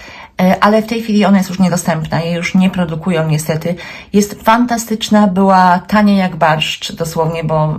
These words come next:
pamiętam, zapłaciłam za nią chyba niecałe dwa dolary, a w Polsce kosztowała między osiem a dziesięć złotych, także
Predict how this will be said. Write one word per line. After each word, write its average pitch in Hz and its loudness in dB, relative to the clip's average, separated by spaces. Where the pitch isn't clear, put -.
pamiętam, 175 0
zapłaciłam 175 -2
za 180 0
nią 165 0
chyba 170 -2
niecałe 170 0
dwa - 0
dolary, 175 2
a 196 -2
w 180 -6
Polsce 190 -2
kosztowała 180 0
między 170 -2
osiem 202 0
a 170 -2
dziesięć 170 -4
złotych, 151 -2
także 165 -10